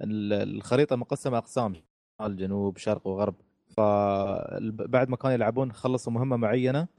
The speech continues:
انفتحت ال-، الجهة الشمالية، فطلعت ترجمة مكتوب ال-، ال-، الجهة الشمالية من المملكة توفر لك مائة ساعة من المهمات الجانبية. تخيل.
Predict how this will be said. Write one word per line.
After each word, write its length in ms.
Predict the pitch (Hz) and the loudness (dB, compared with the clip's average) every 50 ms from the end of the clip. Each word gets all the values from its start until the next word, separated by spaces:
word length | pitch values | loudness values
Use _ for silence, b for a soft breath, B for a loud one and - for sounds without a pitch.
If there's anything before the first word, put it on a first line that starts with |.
| _ _ _ _ _ _ _ _ _ _ - | _ _ _ _ _ _ _ _ _ _ -8
انفتحت 560 | 117 107 - 147 - - - 139 - _ - | -4 -2 -2 -2 -2 -2 -2 -4 -2 _ -2
ال-، 240 | 127 113 107 104 107 | -2 0 0 0 0
الجهة 340 | 104 104 101 104 127 123 123 | 0 0 0 0 0 0 0
الشمالية، 640 | 113 - - 117 110 107 110 113 110 98 90 87 - _ _ _ _ _ _ - | -2 -2 -2 0 0 2 2 2 2 0 0 -2 -6 _ _ _ _ _ _ -2
فطلعت 400 | 120 - - 135 127 113 - - _ | 0 2 2 2 2 0 -6 -10 _
ترجمة 520 | - 135 123 113 117 120 113 135 151 180 196 - _ _ _ _ _ _ | -2 -2 0 0 0 0 0 0 -4 -6 -6 -10 _ _ _ _ _ _
مكتوب 500 | 113 113 113 - - - 139 135 107 - | -4 -4 -4 -4 0 2 2 2 2 0
ال-، 200 | 107 104 104 104 | -2 -4 -4 -6
ال-، 420 | - - 110 107 104 101 101 107 110 - _ _ _ - | -6 -6 -6 -4 -4 -4 -4 -4 -8 -10 _ _ _ -4
الجهة 140 | 123 127 123 | -2 -2 -2
الشمالية 540 | 113 - - 113 110 107 110 113 120 113 104 | -2 -4 -4 0 0 0 2 2 2 2 2
من 200 | 104 101 98 90 | 0 -2 -4 -4
المملكة 400 | 110 117 120 123 120 120 117 - | -2 -2 -2 0 0 -2 -2 -4
توفر 220 | - - - 117 113 | -6 -2 -2 0 2
لك 260 | 113 123 127 - - | 0 0 -2 -2 -2
مائة 220 | 113 113 98 104 - | -2 0 0 -2 -4
ساعة 480 | - - - 127 120 117 110 127 160 160 - _ _ _ - | -2 0 2 4 4 4 2 2 0 -2 -6 _ _ _ -6
من 140 | 113 107 | -2 -2
المهمات 460 | 107 107 104 104 104 110 110 107 101 - | 0 0 -2 -2 -2 -2 -2 -2 -2 -2
الجانبية. 440 | 104 95 101 98 98 87 87 90 | -2 0 0 0 -2 -2 -4 -6
تخيل. 400 | 90 - - 113 98 92 87 - | -6 -4 -2 -2 -2 -2 -2 -6